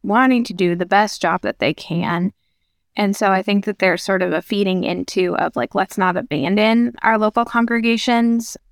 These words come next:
Let's not abandon these places where community can happen across partisan lines. And let's, you know, provide support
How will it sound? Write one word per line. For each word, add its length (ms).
Let's 280
not 160
abandon 640
these 240
places 400
where 180
community 580
can 200
happen 480
across 720
partisan 480
lines. 500
And 220
let's, 500
you 220
know, 160
provide 480
support 880